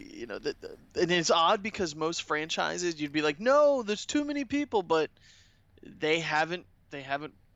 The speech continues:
taken us the wrong path yet, you know? They've,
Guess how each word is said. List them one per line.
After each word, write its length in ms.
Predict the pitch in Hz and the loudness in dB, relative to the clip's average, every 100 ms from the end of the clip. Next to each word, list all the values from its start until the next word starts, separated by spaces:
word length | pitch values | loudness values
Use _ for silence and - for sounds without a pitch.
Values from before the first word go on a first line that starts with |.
| _ | _
taken 300 | - 147 156 | -8 -8 -8
us 100 | 160 | -12
the 100 | - | -6
wrong 220 | 165 160 160 | -2 -2 -2
path 320 | 185 202 - | -2 -2 -2
yet, 220 | 151 135 _ | -6 -6 _
you 120 | 131 | -12
know? 220 | 123 147 - _ - | -8 -8 -12 _ -8
They've, 220 | 139 | -8